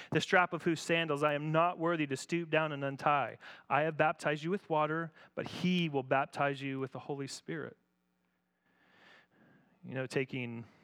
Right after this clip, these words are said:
taking off someone's sandals and washing their feet was the job of slaves, Gen-, Gentile slaves. It was the lowest job. It was,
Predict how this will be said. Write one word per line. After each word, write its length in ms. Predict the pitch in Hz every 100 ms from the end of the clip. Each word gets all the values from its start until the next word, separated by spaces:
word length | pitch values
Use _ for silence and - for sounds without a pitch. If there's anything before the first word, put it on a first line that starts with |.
| _ _ _ _ _ _ _ _ _ _ _ _ _ _ _ _ _
taking 320 | - 147 156
off 180 | 139 127
someone's 380 | - 135 123 113
sandals 880 | - - 131 139 147 151 160 - - -
and 200 | 131 131
washing 440 | 123 131 - 139
their 140 | 135 120
feet 460 | - - 143 - _ _ _ _ _ _ _ _ _
was 300 | 127 139 127
the 120 | -
job 320 | 113 131 131
of 140 | 127 -
slaves, 680 | - 127 113 107 - - - _ _ _ _ _ _ _ _ _ _ -
Gen-, 240 | 170 175 -
Gentile 480 | 147 160 151 113 107
slaves. 600 | - - - - - - _ _ _ _ -
It 60 |
was 160 | 165 185
the 120 | 180
lowest 420 | 175 165 277 -
job. 320 | - 127 113 120
It 160 | 175
was, 320 | 190 180 139